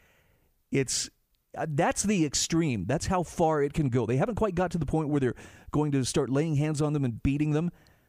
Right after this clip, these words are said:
But based on the language, based on the aggression, it can't be far off. So before we get to that point,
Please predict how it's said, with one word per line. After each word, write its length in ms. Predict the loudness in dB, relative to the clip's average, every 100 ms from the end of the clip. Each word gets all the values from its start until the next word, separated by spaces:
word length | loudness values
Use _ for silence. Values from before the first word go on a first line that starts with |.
| _ _ -4
But 580 | 0 0 0 -2 -2
based 260 | 0 0 2
on 140 | 2
the 80 | 2
language, 580 | 2 2 0 -2 -2 0
based 260 | 0 0 0
on 120 | 0
the 160 | 2
aggression, 640 | 0 0 0 0 0 0 -2 -6 _ _ _ _ _ _ _
it 140 | -2 0
can't 240 | 0 0
be 120 | 0
far 280 | 2 2 2
off. 380 | -2 -6 -12 -18 _ _ _
So 420 | -4 0 0 -2 -8 -18 -4
before 340 | -2 2 2 2
we 100 | 2
get 440 | 2 0 -6 -4
to 120 | 0
that 220 | 0 0 0
point, 480 | 2 2 0 -6